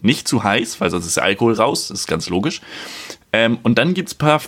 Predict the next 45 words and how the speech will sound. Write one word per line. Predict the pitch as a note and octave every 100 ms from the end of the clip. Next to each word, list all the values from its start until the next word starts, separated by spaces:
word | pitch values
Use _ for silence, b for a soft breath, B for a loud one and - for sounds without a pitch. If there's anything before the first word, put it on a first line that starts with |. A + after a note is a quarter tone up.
| -
paar | E3
Möglichkeiten. | F#3+ G#3 - F2+ E2
Man | D3+ G#3
kann | D#3 B2+
einfach | A2 G#2+
mit | A2
einer | F2
Zimtstange | - B2+ C3 A#2 G#2
und | -
ein |
paar | - F#2
Nelken | G#2 - A2+
arbeiten. | A#2 B2 - - B B -
Man | G#2 G#2+
kann | A2+ G2
noch | D#2+
Früchte | - - D#3+ - D3+
reintun, | C#3 C#3+ D3 D3+ B2+
dann | F#2+
zieht | - B2+
das | G#2 -
so |
ein | F2+
bisschen | F#2 F#2 E2+
durch. | C3 C3 C3
Stichwort | - - - -
Apfel, | - - B2+
Stichwort | A#2 E2+ - -
Pflaume. | - A#2+ C3 C#3 C3+ B B B B B
Und | - G#3
was | A#3+ A#3+
man | D3
auch | D#3+
machen | A2 F2
kann, | - E2+ A#2
die | F#2+
finnische | - F#3 C3 F#2
Variante, | D#2+ D2+ D#2 D2+ C3 - B B B -
einfach | D3 E3+
paar | - D#3
Rosinen | C3 B2 D3+ F#3+ C3+ G#3+ - b b b -
und | C3+
so | C#3 C3+
Mandelstifte | C3+ G#3 B2+ F2 - F2+ - D#2+
rein. | C2+ C2